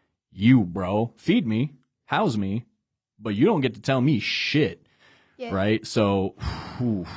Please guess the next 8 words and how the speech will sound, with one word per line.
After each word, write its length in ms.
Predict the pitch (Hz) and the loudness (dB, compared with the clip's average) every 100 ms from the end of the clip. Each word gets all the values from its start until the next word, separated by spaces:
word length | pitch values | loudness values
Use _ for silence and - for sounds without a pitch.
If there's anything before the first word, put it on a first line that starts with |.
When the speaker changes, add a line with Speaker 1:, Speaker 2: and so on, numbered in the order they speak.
| - | -10
Speaker 1:
to 120 | - 101 | -6 -2
the 140 | 95 | -2
adoptive 580 | 90 95 101 104 95 - | -4 -4 -2 -2 -6 -8
parents 420 | - 101 95 90 | -4 -2 -2 -2
out 220 | 90 85 | -6 -6
there, 220 | 85 82 | -8 -8
like, 460 | 85 82 82 - - _ _ _ _ _ _ _ _ _ _ _ _ - - | -8 -10 -12 -16 -20 _ _ _ _ _ _ _ _ _ _ _ _ -20 0
good 760 | 95 113 127 131 131 135 123 | 4 6 6 6 6 4 0